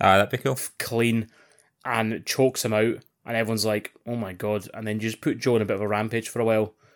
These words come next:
Speaker 2: no pun intended, and then,
Speaker 1: <laughs>
Speaker 2: um, that'd be fun.
Speaker 1: Aye. Aye.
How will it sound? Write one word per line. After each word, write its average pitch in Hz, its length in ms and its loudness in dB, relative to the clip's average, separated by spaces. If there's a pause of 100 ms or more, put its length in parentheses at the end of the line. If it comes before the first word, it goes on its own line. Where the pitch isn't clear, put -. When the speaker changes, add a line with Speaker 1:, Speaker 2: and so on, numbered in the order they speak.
(180)
Speaker 2:
no 104 140 0
pun 107 180 0
intended, 101 500 -2 (420)
and 113 180 -2
then, 113 240 6
Speaker 1:
<laughs> - 0 -
Speaker 2:
um, 113 520 2 (1000)
that'd 135 160 -2
be 120 60 -4
fun. 170 260 4 (560)
Speaker 1:
Aye. 104 340 4 (1700)
Aye. 151 200 0